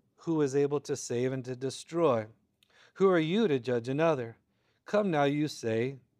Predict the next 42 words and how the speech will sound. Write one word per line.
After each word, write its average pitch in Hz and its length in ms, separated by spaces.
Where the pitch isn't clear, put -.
'Today 160 380
or 180 80
tomorrow 135 420
we 139 160
will 143 140
go 139 180
to 147 100
such 123 320
and 135 140
such - 280
a 120 60
city, 135 380
spend 170 340
a 175 60
year 117 320
there, 104 320
buy 110 200
and 123 160
sell, 135 340
and 113 160
make 104 220
a 117 40
profit.' 131 600
Whereas 147 440
you 151 80
do 170 160
not 180 260
know 143 540
what 147 180
will 151 140
happen 147 380
tomorrow, 135 560
for 143 180
what 156 220
is 156 120
your 160 120
life? 147 400
It 139 100
is 135 180
even 147 240
a 143 60
vapor 135 540